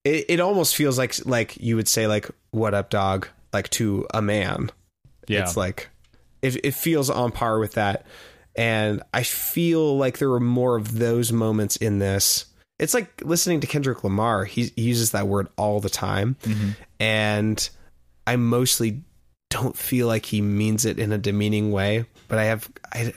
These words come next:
Speaker 1: I can't quite, like, defend it.
Speaker 2: Yeah. Yeah, it's, it's a little bit of a troubling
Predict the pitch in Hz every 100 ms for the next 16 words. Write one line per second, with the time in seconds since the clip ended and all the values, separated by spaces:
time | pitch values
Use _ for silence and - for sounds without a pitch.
0 | - 131 - 147 110 - - 120 92 92
1 | 98 - 110 - 110 131 208 - - -
2 | - - - - 107 107 101 95 92 -
3 | - - - - - - - - - -
4 | - - - - 165 165 170 - 165 185
5 | 175 156 131 - 139 127 123 117